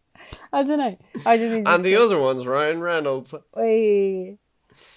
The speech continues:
Speaker 1: Um,
Speaker 2: Uh, Calla, where can we find you on the internets?
Speaker 1: Well, this is what I was gonna say. I, it didn't take very long, and I've been putting it off like it was gonna take long, but,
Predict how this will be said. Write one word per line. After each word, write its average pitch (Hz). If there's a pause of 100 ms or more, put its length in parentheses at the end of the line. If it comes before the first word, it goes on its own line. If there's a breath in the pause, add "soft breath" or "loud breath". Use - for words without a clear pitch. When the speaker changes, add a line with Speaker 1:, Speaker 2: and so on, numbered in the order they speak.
(200 soft breath)
Speaker 1:
Um, 349
Speaker 2:
Uh, 131
Calla, 165
where 170
can 170
we 160
find 165
you 156
on 160
the 160
internets? 113 (140)
Speaker 1:
Well, 294
this 277
is 359
what 330
I -
was 254
gonna 269
say. 359 (420)
I, 262 (400)
it 220
didn't 330
take 247
very 220
long, 247 (200)
and 208
I've 214
been 220
putting 254
it 196
off 247
like 202
it 190
was 180
gonna 262
take -
long, 165
but, 254